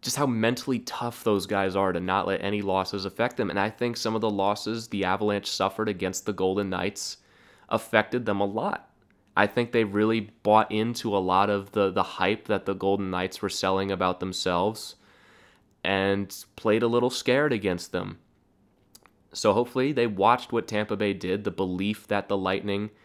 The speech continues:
have had in themselves the entire run. I mean,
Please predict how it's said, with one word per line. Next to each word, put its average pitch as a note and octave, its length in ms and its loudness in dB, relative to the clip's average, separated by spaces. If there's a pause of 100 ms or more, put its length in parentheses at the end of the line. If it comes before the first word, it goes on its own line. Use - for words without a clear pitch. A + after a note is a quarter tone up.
(260)
have G2 220 -2
had F#2+ 240 2
in G#2 80 0
themselves G2+ 680 0
the G2 140 -2
entire F#2+ 460 0
run. F#2+ 340 0
I G2+ 100 -2
mean, G#2+ 280 0